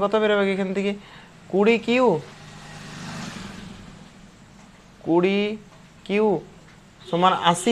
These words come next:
পাঁচে চারশো। তাহলে পরের লাইনে কিউ সমান কত বেরোবে?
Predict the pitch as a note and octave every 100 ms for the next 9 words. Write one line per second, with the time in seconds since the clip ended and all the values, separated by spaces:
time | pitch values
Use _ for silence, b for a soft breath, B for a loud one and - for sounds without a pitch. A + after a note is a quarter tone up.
0 | A3 G3+ G3 B3 D#4 - - - - -
1 | - - G3+ G3+ - D#3+ C3+ - - -
2 | - - - - - - - - - -
3 | - - E3+ E3+ G3 G#3 G#3+ A3+ A3 A3
4 | A#3 A#3 A#3 A#3 A#3 A#3+ A#3 G#3